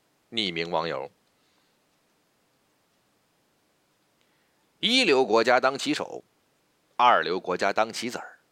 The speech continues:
三流国家当棋盘。王兴转一则有关叙利亚局势的无情评论。以我有限的人生经验，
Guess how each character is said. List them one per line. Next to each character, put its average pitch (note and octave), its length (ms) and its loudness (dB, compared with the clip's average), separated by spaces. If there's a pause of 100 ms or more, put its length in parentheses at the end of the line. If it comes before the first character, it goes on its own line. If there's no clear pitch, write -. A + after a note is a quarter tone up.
(220)
三 C4+ 380 4
流 A#2+ 200 4
国 F#2+ 200 2
家 F#2 160 0
当 F#2+ 220 -2
棋 - 160 -8
盘。 D2+ 280 -6 (2000)
王 F#3 200 4
兴 A3 240 0
转 B2 220 4
一 C#3 80 0
则 A#2+ 180 4
有 G#2 180 2
关 A2+ 200 2
叙 C3+ 160 -2
利 A2+ 100 0
亚 A2+ 160 2
局 F#2+ 180 -8
势 - 160 -6
的 D#2+ 120 -12
无 G#2+ 240 -10
情 A2 240 -6
评 - 180 -18
论。 D2 160 -20 (2250)
以 A#2 120 -2
我 B2+ 220 2
有 G#2 220 0
限 B2 260 0
的 F2 80 -8
人 D#2+ 180 -8
生 F2+ 180 -10
经 F2+ 200 -10
验， E2 220 -8